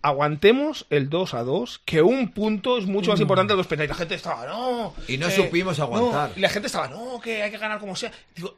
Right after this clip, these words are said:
Speaker 1: no hay que volverse loco. Hay que ir a sacar, evidentemente, pero sin volverse loco,
Speaker 3: Un
Speaker 1: porque
Speaker 3: punto
Speaker 1: ese
Speaker 3: era un
Speaker 1: punto,
Speaker 3: punto, porque
Speaker 1: un
Speaker 3: tú imagínate
Speaker 1: punto
Speaker 3: un punto en Sevilla.
Speaker 1: Exacto.
Speaker 3: Un, un punto, por ejemplo, el do-, el domingo.
Speaker 1: Exacto.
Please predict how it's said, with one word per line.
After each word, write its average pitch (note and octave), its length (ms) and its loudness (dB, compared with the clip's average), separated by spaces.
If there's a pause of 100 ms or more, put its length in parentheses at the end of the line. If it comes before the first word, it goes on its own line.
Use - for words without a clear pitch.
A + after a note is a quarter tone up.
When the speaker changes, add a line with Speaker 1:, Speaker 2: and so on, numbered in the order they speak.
Speaker 1:
no D#3+ 160 0
hay A#3 60 4
que C4+ 100 -2
volverse A#3+ 420 8
loco. F#3 500 2 (260)
Hay B2 100 -10
que D#3 60 -2
ir E3 80 2
a D#3 40 -2
sacar, E3 240 4
evidentemente, F#3+ 380 0
pero A3 100 -6
sin F3+ 160 -4
volverse G3+ 300 0
loco, G#3+ 180 0
Speaker 3:
Un - 20 2
Speaker 1:
porque E3+ 160 2
Speaker 3:
punto F#3 80 2
Speaker 1:
ese G3+ 80 4
Speaker 3:
era G3+ 100 6
un A#3 60 6
Speaker 1:
punto, B3 120 0
Speaker 3:
punto, G3 220 2
porque C#3 100 2
Speaker 1:
un - 40 -4
Speaker 3:
tú - 80 4
imagínate A3 220 6
Speaker 1:
punto C4 120 10
Speaker 3:
un B3+ 60 2
punto G#3 180 4
en G3+ 60 4
Sevilla. C3+ 540 0
Speaker 1:
Exacto. D3 680 8
Speaker 3:
Un, G#3 100 6
un D#3 60 -2
punto, G#3 320 6
por F#3 120 6
ejemplo, E3+ 320 2
el C#3+ 80 4
do-, B2 180 0
el A#2+ 260 -4
domingo. G#2 380 -6
Speaker 1:
Exacto. D#3+ 400 -8